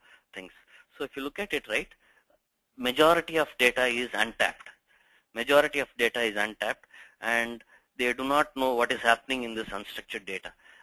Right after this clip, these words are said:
I mean, I will just give you a simple example. For example,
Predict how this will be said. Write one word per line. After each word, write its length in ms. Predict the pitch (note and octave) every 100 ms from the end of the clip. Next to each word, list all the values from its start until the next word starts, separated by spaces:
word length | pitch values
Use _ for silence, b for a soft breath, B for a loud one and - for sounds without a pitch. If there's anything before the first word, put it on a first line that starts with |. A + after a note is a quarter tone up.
| b
I 80 |
mean, 120 | C#3 C3
I 100 | C3
will 100 | B2+
just 220 | D3 -
give 160 | D#3
you 60 | D#3
a 80 | C#3+
simple 280 | C3+ - A2+
example. 500 | G2+ A2 G2 F#2+ E2+
For 140 | - F#2+
example, 400 | F#2 F#2+ -